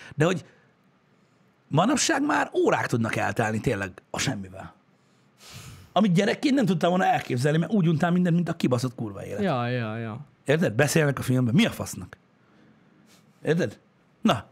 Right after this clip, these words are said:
Speaker 1: lőjenek már le valakit, vagy dugjanak már meg valakit, mert mi van már? Érted? Erről szólt a kilencvenes évek.
Speaker 2: Amúgy igen,
Speaker 1: Érted?
Speaker 2: tényleg.
Speaker 1: Utána meg egyre olyanok filmeket csináltak az emberek, meg, "Ah, ez nem művészet." Érted? Szóval, mm. Tehát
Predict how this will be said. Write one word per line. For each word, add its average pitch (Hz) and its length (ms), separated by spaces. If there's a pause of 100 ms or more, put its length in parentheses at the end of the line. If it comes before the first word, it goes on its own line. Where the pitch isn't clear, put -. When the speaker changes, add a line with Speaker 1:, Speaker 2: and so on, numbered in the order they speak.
Speaker 1:
lőjenek 170 320
már 175 100
le 170 60
valakit, 175 240
vagy 180 100
dugjanak 160 300
már 139 100
meg 147 80
valakit, 156 260
mert 170 120
mi 175 60
van 113 120
már? - 260 (140)
Érted? 165 340 (400)
Erről 214 200
szólt 214 140
a 233 40
kilencvenes 135 500
évek. 135 300 (540)
Speaker 2:
Amúgy 233 360
igen, 196 280
Speaker 1:
Érted? 139 200
Speaker 2:
tényleg. 170 360 (100)
Speaker 1:
Utána 202 280
meg 208 120
egyre 196 220
olyanok 220 280
filmeket 214 320
csináltak 196 260
az 190 100
emberek, 185 220
meg, 160 80
"Ah, 135 240
ez 139 80
nem 135 120
művészet." 107 440 (840)
Érted? 180 240
Szóval, 233 300
mm. 247 400 (1700)
Tehát 240 220